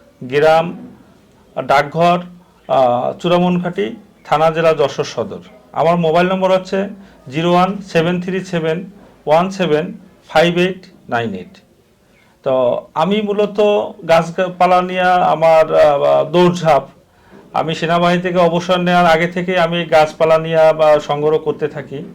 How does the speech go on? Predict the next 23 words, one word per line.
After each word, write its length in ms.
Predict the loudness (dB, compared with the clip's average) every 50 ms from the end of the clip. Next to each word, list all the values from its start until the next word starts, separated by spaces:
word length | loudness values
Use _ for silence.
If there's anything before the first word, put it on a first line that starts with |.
| -20 -20 -20 -20 -20 -20 -20 -20 -20 -20 _ -6 -4
এবং 600 | -2 0 2 2 2 0 -2 -4 -6 -8 -8 -10 -12 -12 -14 -14
সেনাবাহিনী 440 | -10 -6 -2 0 2 2 2 0 -2
থেকে 160 | -4 -2 -2
অবসর 420 | -2 0 0 -2 -2 0 -2 -2 -2
নেওয়ার 280 | -2 0 0 0 0
পরে 320 | 0 0 -2 0 2 2 2
আমি 220 | 0 0 -4 -8
বে-, 280 | -4 -2 -2 0 0 -2
দেশের 640 | -2 -2 -2 -2 -2 -2 -4 -2 -2 -2 -2 -4 -6
আনাচে 400 | -4 -2 -2 -2 -2 -2 -8 -4
কানাচে 520 | -4 -2 0 0 -2 -2 -2 -2 -2 -2
থেকে 360 | -4 -6 -8 -6 -4 -4 -6
বিভিন্ন 760 | -4 -6 -8 -8 -8 -6 -6 -6 -6 -4 -2 0 0 0 -2 -4
প্রজাতির 520 | -6 -4 -2 -2 -2 -2 -2 -6 -8 -8 -10 -14 -20 -20 _ -20 _ -20 -20 -20 _ -4
ঔষধি 340 | -4 -4 -4 -4 -6 -6 -2
গাছ 180 | -2 -2 -2 -2
সংগ্রহ 360 | -4 -6 -4 -2 -2 -2 -2
করি 220 | -2 -4 -4 -4
এবং 300 | -2 -2 -4 -4 -6 -8
বিদেশ 360 | -8 -6 -2 -2 -2 -2 -4
থেকেও 220 | -8 -8 -4 -4 -6
সংগ্রহ 420 | -4 -4 -6 -2 -2 -2 -2 -2
করি। 320 | -4 -6 -8 -8 -8 -10